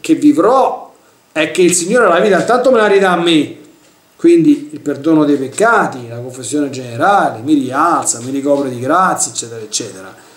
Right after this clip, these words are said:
Ma questo non lo fa perché io me ne resto da solo per conto mio, "Oh, che bello, oh, ho ricevuto queste grazie e con me le tengo per me in attesa del paradiso". No, ma il cammino della santità è che tu poi investi queste cose, traffichi i talenti, come Gesù nel Vangelo,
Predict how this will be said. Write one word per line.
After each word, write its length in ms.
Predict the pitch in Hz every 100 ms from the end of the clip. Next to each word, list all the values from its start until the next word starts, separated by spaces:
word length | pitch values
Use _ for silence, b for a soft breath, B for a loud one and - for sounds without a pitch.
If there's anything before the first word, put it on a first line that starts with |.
| b b -
Ma 120 | 131
questo 320 | 127 262 160
non 140 | 147 151
lo 80 |
fa 200 | 147 254
perché 300 | 262 170 -
io 680 | 151 180 185 170 156 - - -
me 100 | 147
ne 100 | 165
resto 280 | 180 175
da 160 | 160 160
solo 720 | 151 190 180 160 151 - -
per 180 | - 147
conto 380 | - 185 180 196
mio, 240 | 190 190
"Oh, 140 | 196 240
che 120 | 143
bello, 500 | 160 170 170 160 151
oh, 260 | 170 170 160
ho 20 |
ricevuto 320 | 165 175 180
queste 220 | 180 185
grazie 300 | 185 175 180
e 20 |
con 240 | - 175 160
me 100 | 156
le 80 | 165
tengo 240 | 170 160
per 180 | 165 -
me 180 | 160 160
in 140 | 143
attesa 300 | 139 156 139
del 120 | 135
paradiso". 480 | 127 135 123 107 107
No, 440 | 135 226 220 147 - B B B B _ _
ma 160 | 123 - 117
il 80 | 117
cammino 240 | 127 165
della 160 | 170 165
santità 320 | 175 208 240
è 40 |
che 120 | 247
tu 160 | 247 226
poi 260 | 190 185 160
investi 640 | 160 156 220 202 196 147
queste 300 | 139 135 160
cose, 360 | 151 147 131 127
traffichi 600 | 156 196 175 - 139 120
i 40 |
talenti, 480 | 120 131 147 131 110
come 160 | 120 131
Gesù 240 | 143 156
nel 100 | 165
Vangelo, 580 | 160 202 185 214 233 -